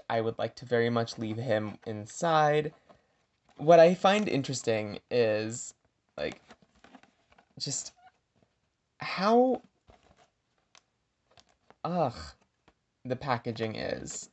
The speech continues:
Like, not in a bad way, but, like,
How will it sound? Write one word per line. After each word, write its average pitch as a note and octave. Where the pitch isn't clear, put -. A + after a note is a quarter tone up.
Like, B2+
not G3
in G3+
a D#3
bad F3+
way, -
but, -
like, C#3